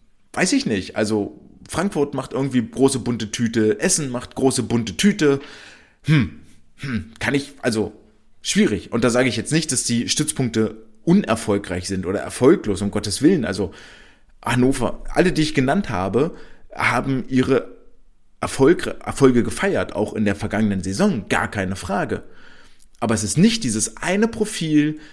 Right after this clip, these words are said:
dieser eine Satz, den man auf dem Werbebanner drucken würde und sagen würde, "Das sind wir, das bieten wir,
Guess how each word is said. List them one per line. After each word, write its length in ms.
dieser 300
eine 240
Satz, 340
den 100
man 120
auf 120
dem 200
Werbebanner 600
drucken 380
würde 340
und 160
sagen 280
würde, 240
"Das 260
sind 240
wir, 320
das 300
bieten 360
wir, 320